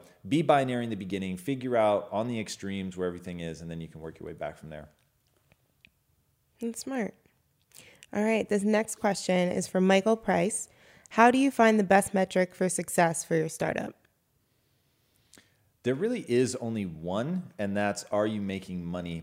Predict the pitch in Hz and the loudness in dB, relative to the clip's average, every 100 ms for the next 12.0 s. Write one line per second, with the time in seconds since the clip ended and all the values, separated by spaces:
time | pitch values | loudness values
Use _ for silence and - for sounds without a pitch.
0 | - - 80 - 73 - - - _ _ | -8 -4 -4 -4 -12 -14 -16 -18 _ _
1 | 180 95 92 90 90 87 _ 95 113 104 | -8 -6 -6 -6 -8 -14 _ -2 0 0
2 | 107 101 95 117 214 190 143 110 92 - | -4 -6 -4 -2 -2 -2 -2 -4 -4 -2
3 | 107 98 92 101 90 90 - 95 98 - | 0 0 -2 -4 -4 -8 -10 -8 -8 -10
4 | 113 143 156 120 104 98 92 95 92 - | -6 -4 -2 0 0 -4 -6 -8 -8 -6
5 | 123 123 127 101 113 117 135 110 95 101 | -4 -4 -4 -6 -6 -4 -4 -4 -6 -6
6 | 90 120 127 123 107 98 92 - 95 101 | -6 -6 -4 -4 -4 -4 -6 -6 -6 -4
7 | 110 101 - 101 95 82 87 101 101 - | -6 -6 -6 -6 -6 -6 -2 -2 -2 -6
8 | 110 107 110 113 113 110 - - _ _ | -8 -6 -6 -6 -6 -8 -12 -20 _ _
9 | 104 110 117 104 104 95 92 95 95 92 | 0 0 -2 -2 -2 -2 -2 -2 -2 0
10 | 95 92 85 87 87 80 - 80 78 - | 0 -2 -4 -6 -8 -12 -12 -12 -12 -10
11 | 76 73 82 - 87 - 87 90 101 | -10 -8 -10 -4 -6 -4 -6 -6 -4